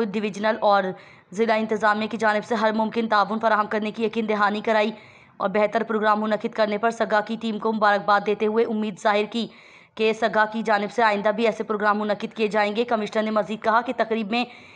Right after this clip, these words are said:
स्कूली तालबात की जानिब से सस-, सस्सी पन्हू, लेला चनीसर और शाहजून सरमियों के मुतालिक टैबलो से अंदाज़ा लगाया जा सकता है कि हमारे बच्चों में काफ़ी टैलेंट है, जिस पर स्कूल इंतज़ामिया की मेहनत पर उनको मुबारकबाद देते हैं।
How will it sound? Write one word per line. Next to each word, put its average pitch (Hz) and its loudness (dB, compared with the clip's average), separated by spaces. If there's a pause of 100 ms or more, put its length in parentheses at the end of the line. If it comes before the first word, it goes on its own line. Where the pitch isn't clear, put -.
(220)
स्कूली 233 -2
तालबात 208 2
की 226 -6
जानिब 208 2
से 254 0
सस-, - -4 (360)
सस्सी 240 -4
पन्हू, 233 0
लेला 214 2
चनीसर 220 -2
और 220 2
शाहजून 214 0
सरमियों 220 0
के 233 2 (560)
मुतालिक 214 0
टैबलो 214 2
से 233 0
अंदाज़ा 208 4
लगाया 208 2
जा 214 2
सकता 214 -2
है 233 4
कि 240 0
हमारे 202 2
बच्चों 214 -2
में 233 -2
काफ़ी 220 2
टैलेंट 208 0
है, 226 0
जिस 226 -4
पर 220 0
स्कूल 214 -4
इंतज़ामिया 208 0
की 226 -8
मेहनत 208 0
पर 233 2
उनको 220 -2
मुबारकबाद 202 2
देते 202 -2
हैं। 240 0